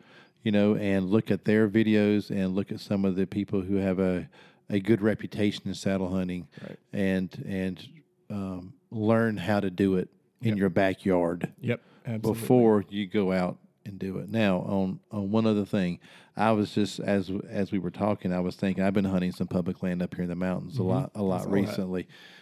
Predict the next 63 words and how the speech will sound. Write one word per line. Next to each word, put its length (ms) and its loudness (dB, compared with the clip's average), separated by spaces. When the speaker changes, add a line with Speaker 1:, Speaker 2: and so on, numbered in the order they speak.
Speaker 1:
And, 340 -2
and 260 -6
one 120 -2
of 100 -2
the 100 -2
things 500 -4
that 300 -4
the 100 0
other 140 -2
day 240 0
I 80 2
was 160 -2
hunting 340 -2
with 160 -6
a 40 -4
buddy, 320 0
and 100 -4
he, 180 -10
he 140 0
said, 180 -4
"Well, 80 -4
how'd 220 -2
you 80 -10
do?" 120 0
I 60 0
said, 180 -8
"Man, 220 0
if 140 -4
I 100 -4
was 200 -4
elevated, 680 0
I 140 -2
could 160 0
have 80 -2
seen 300 -6
a 40 -4
whole 340 -2
lot 220 0
better 280 0
than 160 -2
I 100 -2
could 180 -4
on 140 -2
the 60 -8
ground 400 -2
because 500 -2
here 180 2
in 80 4
the 60 2
mountains, 320 4
we 80 0
got 180 0
these, 320 -2
you 80 -4
know, 120 0
Speaker 2:
Mm-hmm. 80 -2
Speaker 1:
domes 360 2
and 100 -4
ridges 380 0
and 100 -10
stuff." 300 -2
But 160 0
I 180 -4